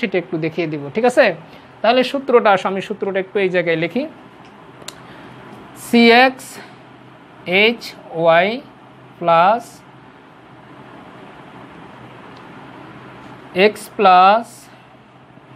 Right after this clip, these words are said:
Y by four oxygen, X সংখ্যক carbon dioxide plus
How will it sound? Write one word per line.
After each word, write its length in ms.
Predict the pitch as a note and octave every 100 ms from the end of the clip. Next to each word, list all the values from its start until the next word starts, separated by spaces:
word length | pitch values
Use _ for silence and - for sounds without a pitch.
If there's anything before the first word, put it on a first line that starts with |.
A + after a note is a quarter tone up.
| - - D3+ E3+ D#3+
Y 20 | D#3+ F3+
by 220 | G3 A3+ B3 - - - - - -
four 480 | F3 E3 E3+ F#3 A3+ C#4 - - - - - - - E3
oxygen, 640 | - - G#3 F#3 E3 F3 G#3+ B3 - - - - - - - - - - - - - - - - - - - - - - - D#3 F#3 G3
X 20 | - - -
সংখ্যক 420 | A3+ G#3+ A3+ A3 A3
carbon 300 | F#3 F3 E3+ D#3+
dioxide 520 | D#3+ D#3 - G#3+ A3 G#3
plus 460 | F3 D3+ D3 F3